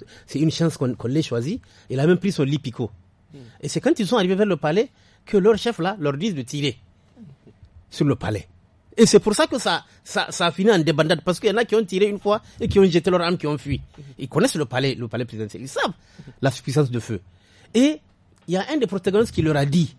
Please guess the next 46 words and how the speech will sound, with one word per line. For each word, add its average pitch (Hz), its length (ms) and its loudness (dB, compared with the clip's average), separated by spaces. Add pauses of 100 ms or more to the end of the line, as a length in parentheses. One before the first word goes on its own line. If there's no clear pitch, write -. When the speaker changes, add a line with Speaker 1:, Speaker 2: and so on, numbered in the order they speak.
(440)
Speaker 1:
que - 80 -2
le 226 140 6
commanditaire 226 840 6
de 170 140 0
la, 147 160 0
de 135 140 -4
l'affaire 135 520 -2 (380)
leur 175 180 4
a 175 80 4
dit 208 120 0
que 208 80 2
quand 233 240 4
ils 196 60 -2
vont 214 100 4
arriver 196 220 4
vers 196 120 6
le 180 140 4
palais, 156 320 2
ils 143 80 -4
vont 175 80 -4
avoir 147 240 -4
des 117 160 -6
renforts. 113 480 -10 (480)
Des 120 140 -6
renforts 127 260 -8
qui 127 100 -14
vont 143 120 -8
venir 135 180 -10
de 123 180 -8
Al-Mahaou 120 440 -8 (440)
et 160 60 -8
qui 123 100 -10
vont 139 120 -8
venir 127 200 -10
de 104 100 -10
Dosso 104 400 -10 (400)
et 104 80 -16
d'autres 123 200 -8
de 110 80 -10
Tilaberi. 95 500 -12 (500)
Donc 240 240 4
quand - 140 8
ils 220 80 4
étaient 226 180 6
partis 202 280 2
là, 147 160 4